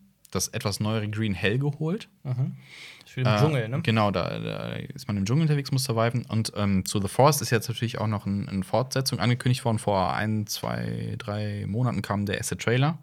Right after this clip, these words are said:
Speaker 2: Mhm.
Speaker 1: Bin ich auch mal gespannt. Ich weiß nicht, nächstes Jahr oder übernächstes Jahr kommt das raus. Das
Speaker 2: Mhm.
Speaker 1: werde ich auch spielen. Also das macht, das macht Bock. Wer so Survival, Crafting-mäßig, kann man The Forest spielen. Man kann's alleine spielen und mit mehreren Leuten.
Speaker 2: Mhm.
Speaker 1: Ist cool, ist cool, ist cool.
Speaker 2: Okay.
Speaker 1: Ja?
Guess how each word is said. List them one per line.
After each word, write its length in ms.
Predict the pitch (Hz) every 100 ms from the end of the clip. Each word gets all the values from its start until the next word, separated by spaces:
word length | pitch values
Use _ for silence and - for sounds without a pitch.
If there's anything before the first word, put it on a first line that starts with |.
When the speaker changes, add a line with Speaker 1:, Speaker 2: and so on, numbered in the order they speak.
| -
Speaker 2:
Mhm. 100 | 123 120 - - - - - - _ _
Speaker 1:
Bin 80 | 90
ich 60 | 123
auch 40 | 160
mal 60 |
gespannt. 280 | 92 - 82
Ich 60 | -
weiß 120 | 131
nicht, 140 | - - -
nächstes 360 | 98 147 196 143
Jahr 100 | 123
oder 80 |
übernächstes 300 | 127 123 127
Jahr 100 | 117
kommt 200 | - 123
das 140 | 117 -
raus. 320 | 104 117 - _ _ -
Das 160 | -
Speaker 2:
Mhm. 40 | 127
Speaker 1:
werde 80 | 117
ich 100 | 107
auch 80 | 107
spielen. 240 | - 95
Also 140 | 104 123
das 160 | 131
macht, 160 | 151 147
das 140 | - -
macht 140 | 131
Bock. 160 | 107 104
Wer 100 | 104
so 120 | 107
Survival, 760 | - 104 113 135 143 139 139 135 -
Crafting-mäßig, 880 | - 123 - 120 120 110 113 117 - - _ _ _ _ _
kann 140 | - 110
man 140 | 101
The 60 | 98
Forest 240 | 107 101
spielen. 180 | - 117
Man 80 | 101
kann's 160 | 101 85
alleine 240 | 139 160
spielen 260 | - 127 127
und 240 | 113 -
mit 100 | -
mehreren 240 | 95 95
Leuten. 340 | 92 92 - 98 - -
Speaker 2:
Mhm. 220 | 117 147 - - _ _ _
Speaker 1:
Ist 120 | - -
cool, 80 | 131 -
ist 100 | - -
cool, 80 | 156 - _
ist 140 | -
cool. 100 | - - _ _ _ _ 151
Speaker 2:
Okay. 220 | - 196 - - - _ _
Speaker 1:
Ja? 200 | 185 311